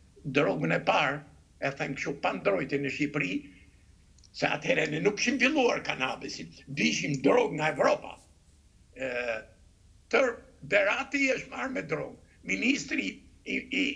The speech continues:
i mrenqëm i asaj kohe ka qenë një, e, Beratas, një profesor matematike, më duket as se s'po ja gjej emrin tani.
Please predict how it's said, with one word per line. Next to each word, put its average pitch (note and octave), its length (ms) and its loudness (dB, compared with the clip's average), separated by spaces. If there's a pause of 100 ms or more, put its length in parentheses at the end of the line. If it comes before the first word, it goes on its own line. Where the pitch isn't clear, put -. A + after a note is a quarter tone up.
i F#3+ 120 -2
mrenqëm - 520 0
i F#3+ 60 4
asaj G3+ 320 0
kohe B3+ 300 2 (240)
ka - 160 2
qenë C4 300 -6
një, F#3+ 160 -4 (720)
e, C3+ 180 -4 (460)
Beratas, E3 680 0
një D3+ 120 -8
profesor C#3 420 -4
matematike, C#3 720 -2
më A#2 120 -4
duket D3 340 0
as - 260 0
se D3 100 -4
s'po C#3 220 -4
ja C#3 100 0
gjej - 320 2
emrin - 320 -2
tani. - 380 0